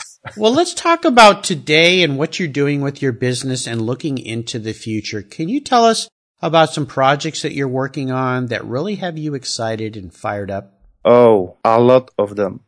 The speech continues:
Speaker 2: I've just started working on parts and art inspired by Porsche, of course. I have plans for next at least five years, but surprises work best when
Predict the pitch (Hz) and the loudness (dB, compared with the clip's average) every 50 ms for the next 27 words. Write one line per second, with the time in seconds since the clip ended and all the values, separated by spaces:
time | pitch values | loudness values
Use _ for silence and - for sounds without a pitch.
0 | _ - 127 123 113 143 143 139 - - 127 123 - - - 117 123 127 123 - | _ 4 4 4 6 4 2 2 4 4 2 2 2 0 0 4 4 4 4 2
1 | 127 113 110 107 113 _ 123 123 127 131 123 - - - - 110 104 107 - - | -2 -4 -4 -6 -4 _ 2 4 4 2 0 -4 -10 -10 -10 -10 -10 -10 -4 0
2 | 117 120 123 123 - - - 120 117 - - - 117 117 110 110 104 107 - 110 | 2 2 2 0 -2 -6 -8 -8 -8 -6 -2 0 2 2 2 2 0 0 0 0
3 | 113 107 - _ 123 123 120 - - 110 95 - - - 95 92 - - - _ | 0 0 -2 _ 2 4 4 2 0 -4 -4 -4 -4 -6 -6 -6 -8 -12 -20 _
4 | _ _ _ 123 127 131 135 131 - - - 131 131 131 131 127 - - 110 107 | _ _ _ 4 6 6 6 4 4 4 4 6 6 6 4 2 0 0 0 0
5 | 107 104 _ _ _ _ 117 120 120 123 123 - - - - - - - _ _ | 0 -2 _ _ _ _ 0 2 2 2 2 0 -6 -8 -8 -8 -10 -12 _ _
6 | - - _ _ _ _ _ _ _ _ _ _ _ _ _ 113 113 - 131 131 | -20 -20 _ _ _ _ _ _ _ _ _ _ _ _ _ -2 0 4 4 4
7 | 120 - - - - - 135 147 139 - - 135 143 147 127 110 107 101 - - | 4 2 -2 -4 0 4 4 4 4 4 2 2 4 6 6 6 4 0 -6 -14
8 | - - - - _ _ _ _ _ _ _ _ _ - 101 113 113 113 - - | -20 -20 -20 -20 _ _ _ _ _ _ _ _ _ -10 -6 -4 -4 -4 -6 -12
9 | - - _ _ _ _ _ _ _ _ _ - - - 131 117 - 143 139 147 | -20 -20 _ _ _ _ _ _ _ _ _ -16 -14 -12 -12 -2 2 4 4 4
10 | 127 - - 117 127 123 - - - - 123 120 120 113 113 110 120 120 127 123 | 4 2 -2 -2 -4 -4 -6 -10 -10 -4 -2 -2 -2 0 2 4 6 6 6 4
11 | - - - - - - _ _ - 113 113 113 117 117 - - | 0 -6 -14 -18 -20 -20 _ _ -2 2 2 2 2 0 -2 -6